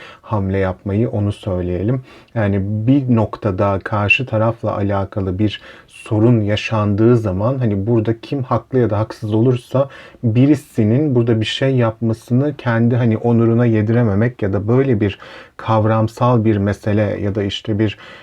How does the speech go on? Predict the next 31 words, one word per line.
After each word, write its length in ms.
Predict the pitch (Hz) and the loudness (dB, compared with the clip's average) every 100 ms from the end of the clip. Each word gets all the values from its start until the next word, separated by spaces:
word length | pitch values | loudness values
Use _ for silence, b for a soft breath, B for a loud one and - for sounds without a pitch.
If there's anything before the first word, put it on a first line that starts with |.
| B | B
yani 180 | 117 113 | 0 2
bunu 240 | 156 135 | 2 2
dramatik 600 | 123 123 123 120 131 131 | 4 4 4 2 -2 -4
buluyor, 320 | 107 90 104 | -4 -2 0
öyle 220 | 113 98 92 | 2 0 -2
söyleyeyim. 360 | - 98 104 | -2 0 2
Bunu 180 | 117 123 | 2 2
bir 200 | 120 110 | 2 2
gurur 240 | 113 127 | 2 2
meselesi 680 | 135 110 - 110 104 - 143 - B B - | 2 0 0 -2 -2 -4 -6 -6 B B 0
olmamalı 560 | 120 113 95 92 92 | 2 4 2 0 -2
diye 200 | 95 95 | -2 -2
düşünüyor. 340 | 92 - 104 104 | -2 -4 -2 0
Aramızda 340 | 104 101 101 | 2 0 0
iletişimsizlik 800 | 107 104 - 107 113 120 104 113 | 0 0 -2 -4 -4 -2 -2 0
olduğu 340 | 110 101 98 104 | 0 0 0 0
zaman 380 | 104 98 101 101 | 0 -2 0 0
veya 260 | 101 98 | 0 -2
bir 60 | 107 | -4
şey 220 | - 110 | -4 -4
olduğu 440 | - 104 104 113 113 | 0 -2 0 0 0
zaman 400 | 98 101 139 147 B B B - | -2 0 -2 -4 B B B -2
bir 120 | 143 | 2
noktada 600 | 143 107 - 101 120 151 - B B - | 2 0 -4 -4 -2 -2 -6 B B -4
bazı 460 | 110 120 135 127 | 0 2 2 2
şeylerin 540 | - 117 98 98 120 131 | 0 -2 -2 -2 -2 0
hani 200 | 110 110 | -2 0
uzamasının 800 | 120 110 110 107 101 - 117 143 160 B B B | 0 2 2 2 -2 -4 0 0 -2 B B B
aslına 500 | 120 123 - 123 110 | -2 -2 0 0 2
bakacak 480 | 117 113 113 110 - | 0 -2 -2 -2 0
olursak 520 | 120 117 98 - 143 | 0 0 -2 -4 -4